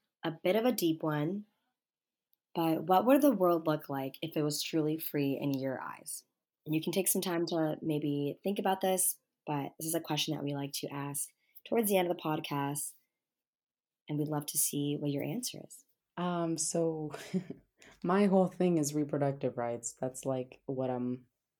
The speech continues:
Speaker 2: always thinking about. So where my mind goes with that question is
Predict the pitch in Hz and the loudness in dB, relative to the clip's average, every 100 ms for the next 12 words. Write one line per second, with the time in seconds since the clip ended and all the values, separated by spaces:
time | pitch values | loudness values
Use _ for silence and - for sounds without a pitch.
0 | _ _ _ _ - 139 139 135 131 127 | _ _ _ _ -4 0 2 0 -2 -4
1 | 127 123 120 117 127 123 - - 131 127 | -4 -4 -4 -6 -6 -8 -10 -6 -2 0
2 | 123 120 - 135 147 151 165 175 165 151 | 0 -4 -8 -2 2 2 4 2 2 2
3 | 151 151 147 139 135 131 - - - - | 2 2 2 2 2 0 -6 -10 -12 -12
4 | 185 143 - - 127 123 123 120 - | -10 -12 -10 -6 -4 -4 -6 -6 -10